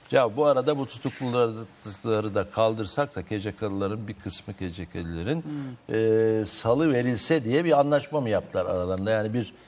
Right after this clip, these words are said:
Speaker 1: gizli anlaşma mı diye ona da karşı tabii. Yani tutukluluklar bilmem düzenlenmesi, yeni düzenleme yapılmasın dediğine göre buna da karşı bu bana şeyi hatırlattı. E, Demokrat Parti'ye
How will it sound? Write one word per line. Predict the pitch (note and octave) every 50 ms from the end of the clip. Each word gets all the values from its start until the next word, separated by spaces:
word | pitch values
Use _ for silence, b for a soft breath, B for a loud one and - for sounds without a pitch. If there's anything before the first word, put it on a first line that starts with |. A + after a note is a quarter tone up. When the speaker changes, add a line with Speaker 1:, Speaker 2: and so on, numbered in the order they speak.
| B B B B _ _ _ _ _ _ _ _
Speaker 1:
gizli | - A2 B2 A#2+ A#2+ B2 C#3
anlaşma | A#2+ G#2 G2+ G2+ F#2+ F2 E2+ - - E2+ D#2
mı | D2+ D2+ C#2+ C#2 E2+
diye | F#2+ G#2+ C3+ E3+ G#3 A#3+ G#3+ - B B B B B B B B B B B B B _ - - -
ona | B2 C3+ D3 C#3+ B2
da | A#2 G2 -
karşı | - E2 F2 F2 - - E2+
tabii. | - E2+ E2 C#2 C2+ - - - - - - - _ _ _ _
Yani | A2 G2 F#2 F2
tutukluluklar | - - - - - - G#2+ G2+ F2+ - - G#2 G2 F#2 E2+ E2+ - - E2+ F2+
bilmem | F2 E2 F2+ F2+ F2 F2 - - F#2+
düzenlenmesi, | G#2 G2+ E2 G2+ F#2+ F2+ F#2+ G2 F#2 F2+ E2+ E2 - - F#2+
yeni | F#2 F2+ F#2 F2+
düzenleme | F2+ E2 F#2 F#2 F2+ F#2 F2+ F#2
yapılmasın | F#2 F2 F2+ A2 A2 G2+ - - G2 F#2+ F2+ - - F2 - B3 -
dediğine | G#2+ G#2 A2 A2+ A#2 G#2
göre | G2 G#2+ B2 F3 G3 G3 B B B B B B B B - -
buna | B2+ C#3+ F#3 A3
da | A3 F#3 -
karşı | - A#2+ A2+ G#2+ F#2+ - - E3+ G3+ A#3 G#3 B B B B B B B _ - - -
bu | E3 G3+ F#3+
bana | F3 C#3 C#3+ F3+ F#3+ F3+
şeyi | - D#3+ D#3 F3+ F#3+
hatırlattı. | F3+ D#3+ - - C3 B2 A#2 G#2+ - - - - G2+ F#2 E2+ B B B B B B B - -
E, | B2 B2 B2 B2 A2
Demokrat | B2 C3+ D3 D3+ D3+ D3+ - F3+ E3+ E3+ - -
Parti'ye | B2 A2 G#2 - - - G#2 G2+ G2+ G2 F#2+